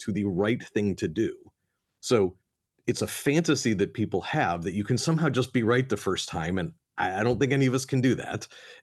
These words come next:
And once you are humble enough to accept that that's not possible, then designing a, a system in which you can get to the right answer as cheaply as possible, that,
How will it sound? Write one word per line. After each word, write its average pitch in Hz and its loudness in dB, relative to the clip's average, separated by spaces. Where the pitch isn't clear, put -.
And 107 0
once 147 2
you 160 4
are 107 -2
humble 147 4
enough 110 0
to 98 0
accept 107 -2
that 95 0
that's 101 -4
not 95 -4
possible, 110 -2
then 131 2
designing 113 0
a, 95 -2
a - -6
system - -2
in 120 2
which 131 0
you 127 4
can 117 0
get 165 2
to - 2
the 120 4
right 110 2
answer 104 0
as 90 -4
cheaply 131 2
as 98 0
possible, 123 -2
that, 110 -8